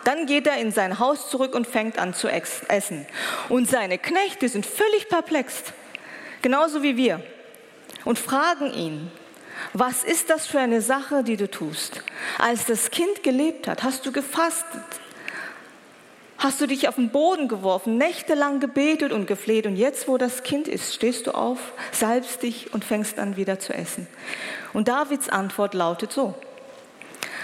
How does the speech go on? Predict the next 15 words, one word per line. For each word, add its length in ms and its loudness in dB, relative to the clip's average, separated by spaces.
„Als 240 2
das 260 0
Kind 320 0
noch 180 0
lebte, 600 0
habe 240 2
ich 240 -2
gehofft, 640 -4
dass 240 -2
Gott 180 0
vielleicht 640 0
noch 240 -2
gnädig 540 0
sein 340 -2
könnte 400 -4